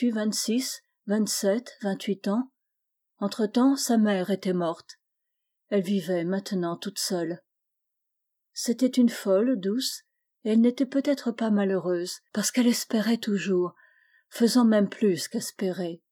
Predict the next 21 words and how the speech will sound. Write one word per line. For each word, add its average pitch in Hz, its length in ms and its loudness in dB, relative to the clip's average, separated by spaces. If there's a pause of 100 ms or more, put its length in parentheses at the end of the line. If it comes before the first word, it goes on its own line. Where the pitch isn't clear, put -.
(760)
Elle 208 140 2
mettait 262 280 4
des 262 100 4
fleurs 220 400 2
dans 247 120 0
ses - 160 -4
cheveux, 202 520 0 (360)
elle 196 200 0
tenait 220 380 2
en 196 140 2
ordre 220 380 2
son 233 180 -2
ménage, 196 600 0 (400)
elle 196 160 -2
cueillait 214 360 2
des 202 100 4
petits 196 320 0
fruits 233 340 0
dans 240 140 2
les 190 140 4
bois, 175 380 0